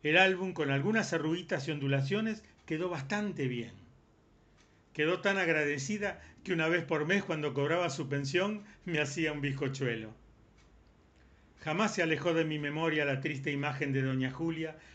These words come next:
abrazada a su álbum de fotos chorreando agua. Pasaron muchos años.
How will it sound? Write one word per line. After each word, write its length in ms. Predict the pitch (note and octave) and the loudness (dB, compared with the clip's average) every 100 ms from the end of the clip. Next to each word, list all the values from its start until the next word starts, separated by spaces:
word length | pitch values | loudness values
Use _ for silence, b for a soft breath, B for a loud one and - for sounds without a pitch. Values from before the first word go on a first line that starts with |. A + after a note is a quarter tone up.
| B | B
abrazada 580 | C#3+ C#3+ C3+ D#3+ D#3+ D3+ | -4 -2 -2 -2 0 0
a 60 | |
su 200 | C#3 D3 | -2 -2
álbum 320 | D3 D#3 C#3+ C#3 | 0 0 -2 0
de 120 | C3+ | 0
fotos 400 | D3 D#3 C#3 C3+ | -2 -4 -6 -6
chorreando 600 | C3+ B2+ C3 C3 B2 A#2+ | -6 -2 -2 -2 -4 -6
agua. 380 | A#2 A2 A2+ - - - - _ - - - - - B B B B B - - | -8 -10 -14 -18 -20 -20 -20 _ -20 -20 -20 -20 -20 B B B B B -20 -8
Pasaron 480 | C#3 G#3+ G#3 F#3+ | -2 0 0 0
muchos 340 | A3 A3+ G#3 D3+ | 0 0 -2 0
años. 560 | C3+ B2 A2+ A2 - | 0 0 -4 -10 -20